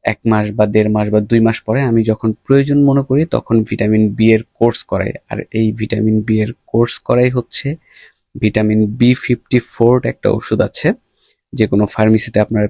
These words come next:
পেয়ে যাবেন ক্যাপসুল। ক্যাপসুলের মধ্যে পাউডার থাকে, ওই পাউডারগুলো আপনারা পানির সাথে মিক্স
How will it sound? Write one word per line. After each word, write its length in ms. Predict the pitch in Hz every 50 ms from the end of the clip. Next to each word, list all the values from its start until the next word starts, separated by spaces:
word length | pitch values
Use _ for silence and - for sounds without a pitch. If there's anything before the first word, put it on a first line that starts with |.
| -
পেয়ে 180 | - 107 107 101
যাবেন 240 | 104 104 90 120 143 202 - _ _ _ _ _ _ _
ক্যাপসুল। 440 | - 113 - - - - - 135 180 220 - _ _ _ _ _ -
ক্যাপসুলের 460 | 110 110 - - - 117 117 117 113 113 110
মধ্যে 360 | 107 107 - - - - 117 117 117 - - _ _ _ _ _ _ _
পাউডার 340 | 107 104 107 110 120 120 - - -
থাকে, 220 | 104 98 - - 135 131
ওই 80 | 120 110 - -
পাউডারগুলো 480 | 104 107 104 110 110 110 - 110 107 110 104
আপনারা 260 | 98 - 101 104 104 107 -
পানির 220 | 104 104 107 104 - -
সাথে 200 | 110 110 - 113 107 104
মিক্স 180 | 104 - -